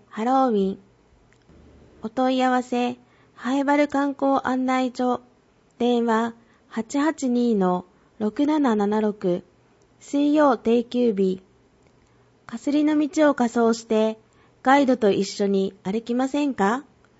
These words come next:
工場見学もあり、仮装したハイレントの記念撮影も行います。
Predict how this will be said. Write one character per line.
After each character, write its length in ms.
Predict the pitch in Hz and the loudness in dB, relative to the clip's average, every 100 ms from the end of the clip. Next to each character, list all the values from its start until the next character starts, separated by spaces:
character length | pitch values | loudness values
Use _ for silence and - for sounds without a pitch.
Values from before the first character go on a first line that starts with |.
| _ _ _ | _ _ _
工 240 | - 285 | -2 0
場 200 | 285 285 | 2 0
見 260 | 285 277 285 | 0 -2 -2
学 260 | 269 262 254 | -4 -4 -2
も 240 | 294 294 | -2 -4
あ 140 | - 208 | -6 -2
り、 260 | 190 185 - _ _ _ _ _ _ _ | -2 -2 -8 _ _ _ _ _ _ _
仮 160 | 247 | -8
装 220 | 240 262 | -2 0
し 140 | 254 - | -2 -2
た 300 | 240 240 254 _ _ | -2 -2 -4 _ _
ハ 240 | - 285 | -6 -2
イ 60 | 311 | 0
レ 120 | 320 | -2
ン 80 | 277 | -2
ト 100 | 240 | -2
の 120 | 202 | -4
記 140 | 208 | -4
念 200 | 233 262 | -2 -2
撮 240 | 262 269 - | -2 -4 -2
影 220 | 285 285 | -2 0
も 200 | 233 202 | 0 0
行 140 | 202 | -2
い 240 | 220 214 214 | -2 -2 -2
ま 240 | 214 226 | -2 -4
す。 160 | - | -8